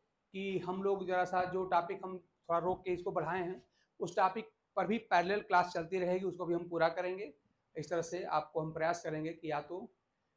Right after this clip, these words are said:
दो क्लास और नहीं तो एक लंबी क्लास थोड़ी आपको मिले, जिससे कि syllabus आपका समय से पूरा हो जाए।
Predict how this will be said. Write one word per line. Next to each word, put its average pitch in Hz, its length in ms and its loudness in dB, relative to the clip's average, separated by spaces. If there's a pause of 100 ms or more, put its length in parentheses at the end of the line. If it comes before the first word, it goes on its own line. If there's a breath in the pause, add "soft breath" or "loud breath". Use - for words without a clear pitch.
(160)
दो 156 220 -2
क्लास 196 380 2
और 185 100 2
नहीं 175 160 2
तो 185 100 -4
एक 175 120 -2
लंबी 170 300 0
क्लास 165 340 -2
थोड़ी 165 160 -6
आपको 147 280 -4
मिले, 135 420 -4 (420)
जिससे 196 200 -4
कि 185 60 -6
syllabus 165 340 -4
आपका 156 240 -4
समय 151 220 -8
से 160 120 -18
पूरा 156 240 -2
हो 160 160 0
जाए। 190 180 -2